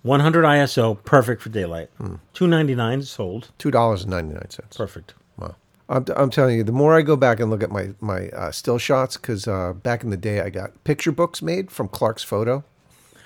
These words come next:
Speaker 1: Clark's Photo, yeah, used to
Speaker 2: Yeah.
Speaker 1: make picture books.
Speaker 2: Well, look at those things. Those are great.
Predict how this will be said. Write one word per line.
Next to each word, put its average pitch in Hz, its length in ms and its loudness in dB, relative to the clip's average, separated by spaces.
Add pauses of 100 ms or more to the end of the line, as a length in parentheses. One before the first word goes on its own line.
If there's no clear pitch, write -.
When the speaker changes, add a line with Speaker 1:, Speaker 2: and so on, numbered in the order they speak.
(120)
Speaker 1:
Clark's 170 300 2
Photo, 208 260 8
yeah, 143 240 6
used 123 120 4
to 170 60 6
Speaker 2:
Yeah. 180 120 6
Speaker 1:
make 104 140 2
picture 143 260 -6
books. 92 360 -12
Speaker 2:
Well, 139 80 -2
look 156 160 0
at 160 80 -4
those 107 220 0
things. 104 160 -2
Those 156 160 -2
are 180 60 -4
great. - 440 -4